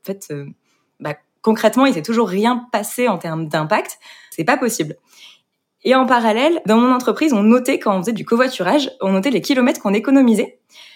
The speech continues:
En fait, je me suis rendu compte que c'était là que j'avais le plus d'impact au, au quotidien. C'est grâce à mes actions de covoiturage,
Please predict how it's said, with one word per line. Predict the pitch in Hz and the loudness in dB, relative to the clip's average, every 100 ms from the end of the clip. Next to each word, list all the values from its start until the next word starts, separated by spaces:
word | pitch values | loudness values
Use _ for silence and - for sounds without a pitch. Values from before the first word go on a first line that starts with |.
| - | -6
En | 190 170 | -6 -6
fait, | - - | -2 2
je | 226 | 6
me | 220 | 6
suis | 226 | 6
rendu | 240 220 | 4 4
compte | 226 302 | 0 -2
que | - | -2
c'était | 220 214 | -2 0
là | 214 233 | 2 2
que | 254 | 2
j'avais | 196 196 196 | 2 4 4
le | 196 | 2
plus | 196 285 | 0 -2
d'impact | 240 226 233 254 - | 0 2 2 0 0
au, | 202 | -2
au | 196 156 | -2 -6
quotidien. | - 254 254 240 202 226 311 | -2 -2 -2 -4 2 2 4
C'est | - | 0
grâce | 185 214 285 - | 2 4 2 2
à | 226 | 2
mes | 202 185 | 2 2
actions | 196 - 254 | -2 -2 0
de | 233 | 2
covoiturage, | 220 247 220 226 226 226 233 254 185 | 4 4 4 2 2 2 4 4 2